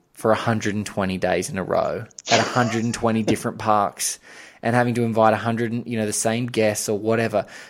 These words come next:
But that's what they're doing when they're setting these individual shots up. They're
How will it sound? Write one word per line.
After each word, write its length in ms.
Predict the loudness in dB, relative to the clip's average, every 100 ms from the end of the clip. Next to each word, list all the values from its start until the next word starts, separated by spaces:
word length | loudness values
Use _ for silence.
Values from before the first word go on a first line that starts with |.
| -4
But 140 | 0
that's 240 | 0 0
what 120 | -2 2
they're 120 | 2
doing 440 | 2 0 2 0
when 140 | -2 -2
they're 120 | -4
setting 440 | -2 -2 -2 -4
these 340 | -4 -4 -6 -8
individual 800 | -4 -2 -2 -2 -2 -2 -2 -4
shots 320 | -2 -2 0
up. 180 | 0 0
They're 200 | -4